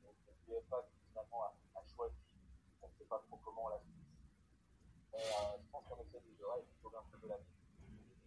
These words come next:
J'espère que la, la Suisse fera un, un bon parcours parce que, euh, il y a plein de, de, de, de motivés en Suisse qui ont envie de, de faire du football et ce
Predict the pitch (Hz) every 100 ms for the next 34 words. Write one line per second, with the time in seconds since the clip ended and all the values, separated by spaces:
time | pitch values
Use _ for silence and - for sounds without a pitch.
0 | - - - - - - - - - -
1 | - 494 480 480 - - - 92 90 -
2 | - - 107 - 107 - - - - -
3 | - - - - - - - - 107 107
4 | - - - - - - - - - -
5 | - - - - - - - - - -
6 | - - - - 113 107 - - - 101
7 | 98 - - - - - 101 - - -
8 | 117 117 - - - - - -